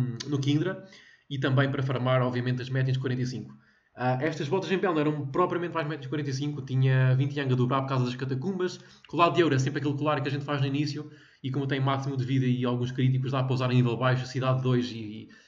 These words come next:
e Metis quarenta e cinco. E porque também tenho aqui colares e infelizmente tenho que ter vários colares por, e vários equipos para os dois chás. Malta, esta é a grande série que se aproxima, ah, que se avizinha e vocês espero que estejam mesmo motivados quanto eu. Ahm,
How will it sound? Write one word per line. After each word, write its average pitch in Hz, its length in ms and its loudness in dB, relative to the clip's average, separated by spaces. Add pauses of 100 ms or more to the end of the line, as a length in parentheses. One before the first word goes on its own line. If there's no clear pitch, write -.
(140)
e 127 60 -4
Metis 127 220 2
quarenta 123 200 0
e 123 40 2
cinco. 160 320 -6 (340)
E 151 80 -4
porque 170 180 0
também 170 180 -2
tenho 160 120 -6
aqui 151 160 -8
colares - 540 -2
e 147 120 -6
infelizmente 131 520 0
tenho 127 180 -4
que 127 40 -6
ter 131 100 -2
vários 127 260 -2
colares 123 320 -4
por, 123 140 -10
e 120 140 -8
vários 127 240 0
equipos - 260 -4
para - 120 -6
os 127 80 -2
dois 127 120 2
chás. 175 300 -6 (760)
Malta, 160 280 2
esta 147 160 -2
é 165 60 4
a - 20 2
grande 156 240 -2
série 160 200 0
que 135 100 -8
se - 240 -8
aproxima, 143 680 -4
ah, 131 360 2
que 131 100 0
se - 100 -2
avizinha 135 480 2
e 131 80 -2
vocês 131 540 -2
espero 143 260 -4
que 139 160 -4
estejam 135 240 -2
mesmo 135 240 -2
motivados 131 460 0
quanto 135 340 -2
eu. 202 240 -2 (380)
Ahm, 127 480 2